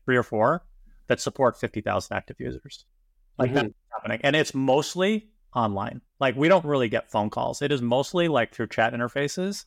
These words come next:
Speaker 2: Yeah.
Speaker 1: and help co-, content we've written, a bunch of videos we're creating. And the fact that also we do, like, you know, office hours and classes and stuff like that. And we have a,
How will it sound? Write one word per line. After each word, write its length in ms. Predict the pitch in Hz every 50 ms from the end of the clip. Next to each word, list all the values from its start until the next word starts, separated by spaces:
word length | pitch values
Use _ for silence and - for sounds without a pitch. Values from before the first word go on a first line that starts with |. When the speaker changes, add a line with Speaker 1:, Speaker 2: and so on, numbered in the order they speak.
| _ _ - - - _
Speaker 2:
Yeah. 140 | - 160 131
Speaker 1:
and 100 | 113 - - _ _ _ _
help 400 | - - - 117 123 151 - _ _ _ _ _ _ _ _ _ - - _ _
co-, 160 | - - 147 - - _
content 340 | - 135 127 123 - 143 131
we've 180 | 127 - -
written, 320 | 131 131 131 135 139 139 123
a 40 | 107
bunch 200 | 123 123 - 113
of 80 | 98
videos 480 | 92 98 101 113 123 131 139 147 135 123
we're 200 | 127 139 143 139
creating. 580 | - - 143 135 131 131 131 127 127 131 127
And 100 | 120 120
the 40 | 117
fact 280 | - - 151 147 139 -
that 80 | 143
also 240 | 127 123 120 - 139
we 100 | 120 123
do, 220 | 110 123 123 120 113
like, 360 | 110 107 104 104 101 - _ _ _ _ _
you 80 | - 113
know, 80 | 101 -
office 360 | 113 110 104 - - - -
hours 560 | 110 101 101 101 101 98 98 98 98 95 98
and 160 | 98 95 92
classes 480 | - - 101 95 92 98 - - 101 92
and 100 | 98 95
stuff 240 | - - 104 95 -
like 220 | 101 95 95 -
that. 280 | 101 98 98 95 95 95
And 80 | 95
we 120 | 107 117 104
have 120 | 127 123
a, 100 | 117 98